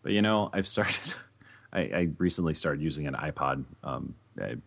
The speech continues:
not gonna go into explanation of why. But I found that all these episodes go right to my iPod when I plug it in iTunes if you're an iTunes subscriber. So the best way to get these episodes is either to really patiently wait for us to post them on Facebook, um, or just, you know,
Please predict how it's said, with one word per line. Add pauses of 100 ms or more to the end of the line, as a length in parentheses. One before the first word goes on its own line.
(140)
not
gonna
go
into
explanation
of
why. (500)
But
I
found
that (160)
all
these
episodes
go
right
to
my
iPod
when
I
plug
it
in
iTunes (180)
if
you're
an
iTunes
subscriber.
So
the
best
way
to
get
these
episodes
is
either
to
really
patiently
wait
for
us
to
post
them
on
Facebook, (840)
um,
or
just,
you
know,